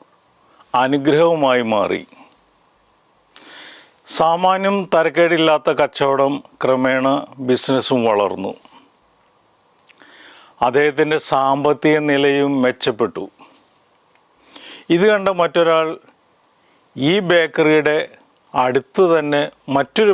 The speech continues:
ബേക്കറിയും തുടങ്ങി. ഇത് നാട്ടിലെ പലരെയും ചിന്തിപ്പിച്ചു. ക്രമേണ ആ സ്ഥലത്ത് ഏഴോളം ബേക്കറികൾ രൂപം കൊണ്ടു. ഇത്രയും ഷോപ്പുകളുടെ ആവശ്യവും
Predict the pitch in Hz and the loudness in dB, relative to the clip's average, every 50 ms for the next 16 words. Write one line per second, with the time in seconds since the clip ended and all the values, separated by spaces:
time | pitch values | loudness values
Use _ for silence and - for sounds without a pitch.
0 | 160 165 147 139 113 131 127 131 127 117 110 104 92 98 95 82 82 - - - | 2 2 0 0 0 0 2 2 2 2 0 0 -2 -2 -6 -8 -10 -14 -20 -20
1 | - _ _ _ _ _ _ _ _ _ _ _ _ _ _ _ _ _ _ _ | -20 _ _ _ _ _ _ _ _ _ _ _ _ _ _ _ _ _ _ _
2 | _ _ _ _ _ _ _ _ _ _ _ - 117 104 120 131 127 131 131 131 | _ _ _ _ _ _ _ _ _ _ _ -6 -4 -2 -2 -2 -2 0 0 -2
3 | 127 113 131 131 135 135 123 - 135 131 127 131 127 123 131 135 135 135 131 - | -2 -2 -2 -2 -2 -2 -2 -2 -2 -2 0 0 0 0 2 0 0 0 -4 -4
4 | - 131 120 123 131 135 110 - 135 117 - - 147 117 - - _ _ _ _ | -4 -2 -2 0 -2 -2 -2 -2 -4 -2 -2 0 0 0 -2 -4 _ _ _ _
5 | _ _ _ _ _ _ _ _ _ _ - _ - - - - - - - _ | _ _ _ _ _ _ _ _ _ _ -20 _ -20 -20 -20 -20 -20 -20 -20 _
6 | _ _ - - 147 151 156 160 170 175 180 180 185 190 190 190 160 147 147 143 | _ _ -4 0 0 0 2 0 0 0 0 0 0 0 0 0 0 0 2 2
7 | 156 165 - - - - 151 143 139 139 135 117 - 147 147 147 147 147 - 139 | 2 0 0 -4 -4 -2 0 0 2 0 -2 0 2 2 4 4 2 0 -2 0
8 | 131 131 135 131 135 143 143 143 151 151 151 156 160 165 160 143 135 123 120 120 | 2 2 4 4 2 2 2 2 2 2 2 2 2 0 0 0 0 0 -2 -2
9 | - - 131 127 123 117 127 120 120 113 104 107 117 113 110 104 110 104 98 95 | -2 -2 -2 0 0 0 0 0 -2 -4 -2 -2 0 0 0 0 -2 -2 -2 -4
10 | 92 82 - 90 - - - - - _ _ _ _ _ _ _ _ _ _ _ | -6 -6 -8 -10 -12 -12 -20 -20 -20 _ _ _ _ _ _ _ _ _ _ _
11 | _ _ _ _ _ _ _ _ - - - - - - - - - - _ _ | _ _ _ _ _ _ _ _ -20 -20 -20 -20 -20 -20 -20 -20 -20 -20 _ _
12 | _ - 139 123 - - 185 170 185 190 202 214 196 - - 185 175 170 170 143 | _ -6 -6 -4 -2 -2 0 2 2 2 2 0 -2 0 2 2 4 2 2 2
13 | 165 170 170 165 160 165 160 156 156 160 151 - - - 160 165 170 170 | 2 2 2 4 4 4 4 4 2 0 -2 -4 -2 0 2 2 2 2